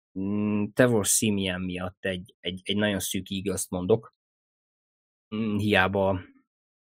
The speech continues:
hiába a Saints szép comebackje mondjuk a Tennessee ellen. Fantasy szempontból kezdhettünk az Eagles-szel. Öm,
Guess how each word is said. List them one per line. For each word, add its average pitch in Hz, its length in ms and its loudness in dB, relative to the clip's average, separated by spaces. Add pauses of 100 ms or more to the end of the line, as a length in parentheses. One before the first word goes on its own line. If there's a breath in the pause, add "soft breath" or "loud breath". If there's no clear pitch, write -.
(720)
hiába 90 260 2
a 90 40 2
Saints 95 300 2
szép - 360 0
comebackje 90 460 0
mondjuk 85 220 -6
a 92 60 -8
Tennessee 85 500 -6
ellen. 82 300 -12 (500 loud breath)
Fantasy 127 220 6
szempontból 98 580 2
kezdhettünk - 1300 -2
az 95 160 -6
Eagles-szel. 117 880 4 (280 soft breath)
Öm, 92 800 -2